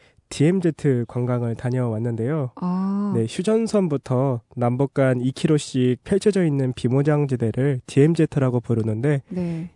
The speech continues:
Speaker 1: 이 부근의 지역을 둘러보고 온 거죠. 이번에는 강원도에서 고성,
Speaker 2: 음.
Speaker 1: 그리고 양구를 방문을 했는데 날씨가 좋아 금강산까지 보이더라고요.
Speaker 2: 와.
Speaker 1: 눈으로 봤을 때는 정말 가까웠는데 직접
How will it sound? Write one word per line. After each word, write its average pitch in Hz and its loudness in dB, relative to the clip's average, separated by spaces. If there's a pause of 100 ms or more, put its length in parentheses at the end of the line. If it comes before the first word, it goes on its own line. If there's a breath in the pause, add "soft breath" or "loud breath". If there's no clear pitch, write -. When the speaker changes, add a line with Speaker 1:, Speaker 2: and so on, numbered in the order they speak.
Speaker 1:
이 147 2
부근의 156 4
지역을 135 2
둘러보고 131 0
온 110 -2
거죠. 120 -4 (260)
이번에는 139 0 (280 soft breath)
강원도에서 147 4
고성, 127 0 (320)
Speaker 2:
음. 208 -6
Speaker 1:
그리고 135 0
양구를 139 0
방문을 123 -4
했는데 160 -2 (360 soft breath)
날씨가 160 2
좋아 127 2
금강산까지 147 0
보이더라고요. 127 0
Speaker 2:
와. 196 -4
Speaker 1:
눈으로 185 4
봤을 180 2
때는 156 0
정말 160 -2
가까웠는데 123 -4
직접 - -4